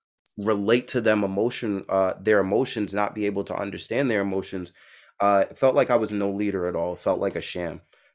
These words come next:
So I went through that, and, you know, that helped me really understand a lot. But I'm definitely gonna check out the book.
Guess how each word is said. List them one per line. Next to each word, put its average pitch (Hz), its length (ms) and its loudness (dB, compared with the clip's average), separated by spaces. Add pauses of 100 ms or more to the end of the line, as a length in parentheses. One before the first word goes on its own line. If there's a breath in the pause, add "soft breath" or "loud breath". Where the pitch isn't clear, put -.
So 98 460 0 (180)
I 104 100 2
went 104 340 0
through 123 180 0
that, 101 320 4
and, 95 360 -4 (100)
you 104 120 -6
know, 95 180 -2 (120)
that 101 280 0
helped 101 320 -4
me 101 140 0
really 95 420 -2
understand 95 500 -6
a 85 60 -8
lot. 92 260 -2
But 90 100 -2
I'm 110 120 -2
definitely 127 280 0
gonna 113 160 -2
check 104 220 -2
out 98 140 -2
the - 60 -10
book. 101 300 -4